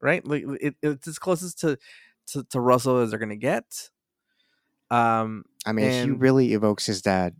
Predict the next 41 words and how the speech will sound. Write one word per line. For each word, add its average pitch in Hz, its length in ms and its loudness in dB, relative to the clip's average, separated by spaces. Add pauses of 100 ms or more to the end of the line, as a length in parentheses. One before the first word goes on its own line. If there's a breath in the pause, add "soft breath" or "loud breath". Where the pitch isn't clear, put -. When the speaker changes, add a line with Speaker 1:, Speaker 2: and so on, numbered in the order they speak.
Speaker 2:
in 95 140 -2
this 87 200 -4
movie. 82 280 -2
I 92 120 0
was 98 200 4
so, 95 280 0
I 76 80 -2
was 92 100 -4
like, 85 140 -8
"Oh 92 160 -2
shit, - 260 -6
he's, 95 580 -6 (120)
he - 180 -6
went 101 180 -2
full 92 220 -4
Russell." 95 380 -4 (300)
He's, 120 360 0
Speaker 1:
Yeah. 127 80 0 (180)
Speaker 2:
<laughs> - 180 -4
he's, 392 320 6 (220 loud breath)
he, 113 400 2
Speaker 1:
<laughs> - 280 -8
Speaker 2:
he's, 127 400 2 (240 loud breath)
he's 127 200 0
emoting 117 480 6
his 104 180 0
father. 95 440 -2
Like, - 160 -12
he - 160 -4
just, - 440 0 (520)
Speaker 1:
<laughs> - 540 -14
Yeah. 98 220 -6 (600 loud breath)
Speaker 2:
he 113 100 -8
Speaker 1:
Yeah. 110 140 -2
Speaker 2:
was - 40 -6
so 92 200 -6
good. 87 240 -10 (580)
Speaker 1:
He's, 135 280 -6
he's 143 280 -4
really 110 240 -4
good. 92 140 -8